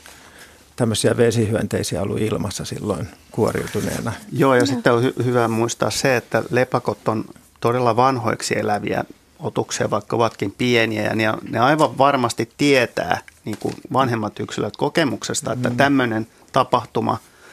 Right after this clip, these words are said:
Speaker 2: kuhunkin aikaan kesässä on odotettavissa vuosittain. Ja,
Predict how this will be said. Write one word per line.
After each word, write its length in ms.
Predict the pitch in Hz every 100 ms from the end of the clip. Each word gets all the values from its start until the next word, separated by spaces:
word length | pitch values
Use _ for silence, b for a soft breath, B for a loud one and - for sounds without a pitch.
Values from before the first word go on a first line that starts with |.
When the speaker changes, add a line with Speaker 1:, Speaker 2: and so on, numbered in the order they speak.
| B _
Speaker 2:
kuhunkin 500 | 131 123 120 - 135
aikaan 400 | 175 160 120 113
kesässä 440 | 131 113 113 -
on 140 | 113 135
odotettavissa 920 | 175 156 131 104 - - - - 127
vuosittain. 720 | 110 101 - - - - 104
Ja, 100 | 104